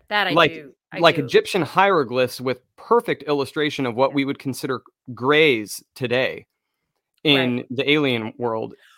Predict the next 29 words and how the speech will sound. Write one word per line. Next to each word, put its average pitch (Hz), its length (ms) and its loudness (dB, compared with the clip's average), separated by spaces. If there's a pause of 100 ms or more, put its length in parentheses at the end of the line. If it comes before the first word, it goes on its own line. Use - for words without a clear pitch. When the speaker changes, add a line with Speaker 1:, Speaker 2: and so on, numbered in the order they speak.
(160)
Speaker 1:
It's, 277 220 -2
it 302 200 -6
could 233 180 -6
be 247 140 -10
real, 262 340 -4
or 208 140 0
it 208 80 -6
could 214 200 -10
just - 300 -12
be 185 580 -10
a 196 120 -6
real 208 800 -10
profound 185 800 -6
human 170 520 -10 (140)
archetype. 180 580 -8 (320)
And 170 200 -4
Speaker 2:
It 156 60 -8
Speaker 1:
why 180 200 0
would 214 120 6
Speaker 2:
could. 254 80 2
Speaker 1:
we 151 100 -10
have 151 280 -10
that? 120 220 -10 (280)
You 226 100 -2
know, 190 80 6
why, 196 380 4
why 202 240 2
would 214 160 -6
that 180 200 -4